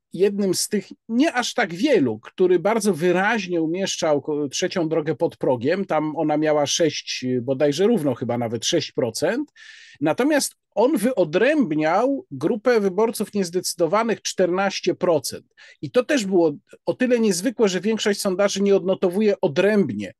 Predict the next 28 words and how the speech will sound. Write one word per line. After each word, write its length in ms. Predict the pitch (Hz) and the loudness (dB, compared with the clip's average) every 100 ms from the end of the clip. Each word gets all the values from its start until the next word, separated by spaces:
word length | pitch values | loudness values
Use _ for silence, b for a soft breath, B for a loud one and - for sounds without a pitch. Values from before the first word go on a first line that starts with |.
| - | -6
wyborców 500 | 135 143 143 147 135 | 0 2 2 0 0
niezdecydowanych. 1040 | 143 135 143 147 151 143 143 98 - _ B B B B B - | 0 0 -2 -2 -2 0 0 -2 -8 _ B B B B B -8
Czy 140 | 165 | -2
ten 200 | 196 269 | 2 2
sondaż 400 | - 311 294 247 | 4 2 2 0
w 40 | 208 | -2
jakiś 280 | 202 202 | -4 -4
sposób 460 | - - 208 214 160 | -4 -2 0 0 0
był 480 | 170 160 147 135 127 - _ _ _ _ _ _ | 2 2 2 -4 -10 -18 _ _ _ _ _ _
przełomowy, 680 | - 170 147 135 185 226 220 | -2 2 4 4 4 2 2
może, 400 | 170 147 160 151 | 2 2 0 2
a 100 | 156 | 0
może 220 | 151 147 | 0 -2
był 200 | 139 135 | -2 -2
po 120 | 147 | -2
prostu 300 | 147 147 - | -2 -4 -2
źle 240 | 143 123 160 | -4 -2 0
zrobiony? 500 | 165 156 160 262 208 | 2 0 2 2 2
Jak 220 | 285 320 | 0 0
w 20 | |
ogóle 280 | 302 277 247 | -2 2 0
interpretować 720 | 220 202 190 202 196 233 240 | 0 -4 -4 -4 -2 -2 -2
taką 240 | - 202 196 | -4 -4 -4
sytuację, 540 | - - 185 220 233 | -4 -4 -2 -2 -4
kiedy 200 | 208 175 | -6 -6
w 60 | - | -4
sondażu 460 | 185 165 202 202 | -2 0 0 0
dostajemy 600 | 180 170 185 185 202 196 | -2 -2 0 2 2 -2